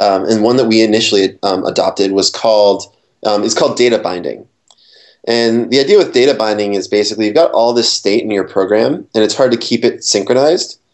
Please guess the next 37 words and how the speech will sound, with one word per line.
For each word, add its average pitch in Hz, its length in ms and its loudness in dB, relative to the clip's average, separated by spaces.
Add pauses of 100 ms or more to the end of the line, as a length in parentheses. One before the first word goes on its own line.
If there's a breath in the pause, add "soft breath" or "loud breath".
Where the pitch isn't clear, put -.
(360 soft breath)
So 127 280 2
let, 131 360 4
um, 120 260 0
some - 160 -2
sort 147 160 2
of - 240 -2 (380)
data 135 260 4
binding 113 380 -2
system 95 640 -2
bind 110 580 -2
one 120 180 0
piece 120 300 -6
of 95 100 -8
state 98 360 -2
to 107 100 -4
another 185 180 0
piece - 240 -8
of - 60 -10
state. - 340 -6 (640)
Um, 107 220 0
so 120 260 4
the, 113 240 2
the 113 140 -8
quintessential 143 560 0
example 107 480 0
is 92 160 -2
like, 92 200 0
um, 87 440 -2 (260)
like 107 160 -2
if 110 60 2
you 117 60 6
have 110 140 2
a - 40 -10
to-do 117 320 2
list 101 260 0
app, - 260 -2
right, - 320 -2